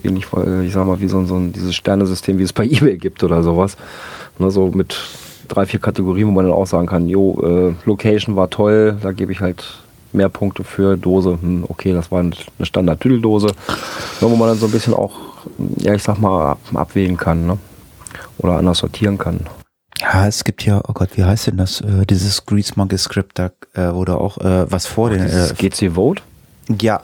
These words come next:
Speaker 1: Ja gut, aber da
Speaker 2: genau.
Speaker 1: kannst du nur einfach Sterne vergeben. Also, ne, da sagst du nur, okay, dieser Cache kriegt für mi-, von mir halt vier Sterne von fünf.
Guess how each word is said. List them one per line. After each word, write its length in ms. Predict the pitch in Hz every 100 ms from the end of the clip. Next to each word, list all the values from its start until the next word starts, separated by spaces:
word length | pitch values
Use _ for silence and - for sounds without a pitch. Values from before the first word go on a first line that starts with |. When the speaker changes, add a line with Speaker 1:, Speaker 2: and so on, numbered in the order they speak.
| -
Speaker 1:
Ja 140 | 92
gut, 200 | 101 123
aber 120 | 110
da 60 | 95
Speaker 2:
genau. 100 | 92
Speaker 1:
kannst 200 | 110 -
du 40 |
nur 320 | 107 110 117 - _ _ _
einfach 400 | - 101 131 127
Sterne 300 | - 85 82 82
vergeben. 480 | 78 73 78 73
Also, 260 | - 80 85
ne, 380 | 85 82 - 117 123
da 160 | 104
sagst 280 | 95 98 104
du 40 | 110
nur, 200 | 113 -
okay, 320 | - 117 117
dieser 280 | 113 107 104
Cache 300 | - 101 -
kriegt 220 | 98 -
für 160 | -
mi-, 200 | 95 92 - - - -
von 180 | 98
mir 160 | 95 98
halt 180 | 95 85
vier 200 | - 95
Sterne 360 | - 85 78 76
von 220 | - 76
fünf. 300 | - 82